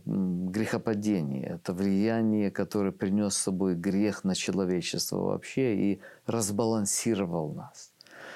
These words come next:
То есть, когда мы говорим о любом таком человеке, нам нужно помнить, что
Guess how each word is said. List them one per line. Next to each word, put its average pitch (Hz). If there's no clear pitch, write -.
То 123
есть, 113
когда 117
мы 127
говорим 120
о 117
любом 117
таком 101
человеке, 127
нам 104
нужно 117
помнить, 135
что 104